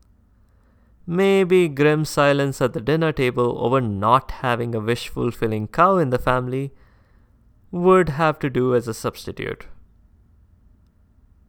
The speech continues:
Next emerged a couple of trees, a parijata tree and a kalpariksha, or wish-fulfilling tree. Both were taken up by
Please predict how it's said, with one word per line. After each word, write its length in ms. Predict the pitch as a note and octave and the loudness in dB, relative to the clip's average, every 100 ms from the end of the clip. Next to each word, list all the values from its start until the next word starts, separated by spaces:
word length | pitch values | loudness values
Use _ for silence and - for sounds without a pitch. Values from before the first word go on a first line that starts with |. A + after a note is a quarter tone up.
| _ | _
Next 500 | F3 G3+ D#3+ - - | 0 2 2 -2 -10
emerged 560 | - C#3 C3+ C#3 C3+ - | -4 -2 2 2 0 -6
a 80 | D3+ | -8
couple 400 | - - F#3 G3+ | -6 -2 -2 2
of 220 | D#3+ - | 2 2
trees, 500 | - C#3+ A2 G#2 - - _ _ _ _ _ _ _ _ _ - | 0 -2 -2 -6 -14 -20 _ _ _ _ _ _ _ _ _ -10
a 60 | |
parijata 800 | - - F#3+ G3+ F3 B2+ A2+ - | -4 4 6 6 4 2 0 -4
tree 360 | - A#2+ D3 D#3 _ _ _ _ _ _ _ | -6 -6 -6 -10 _ _ _ _ _ _ _
and 200 | D#3 D3 | 2 2
a 120 | E3 E3 _ | 2 -2 _
kalpariksha, 760 | D3 D3 - G#2+ F#2+ - - A2+ - - _ _ _ _ _ _ _ _ | 2 2 2 -2 -2 -8 -14 -14 -18 -20 _ _ _ _ _ _ _ _
or 200 | C#3+ C3+ | 0 0
wish-fulfilling 880 | A2 A2+ D3 - A#2+ A#2 - G#2+ A2 | 2 2 2 2 -2 -2 -4 -6 -8
tree. 260 | - - - _ _ _ _ _ _ _ _ _ _ _ - - | -12 -16 -18 _ _ _ _ _ _ _ _ _ _ _ -20 4
Both 360 | G3+ A3 A3 F#3+ | 10 10 8 4
were 140 | F3+ | 4
taken 340 | D3+ C#3 C#3 | 4 0 0
up 260 | A#2+ B2+ - | 0 -2 -4
by 240 | - G2+ | -6 -6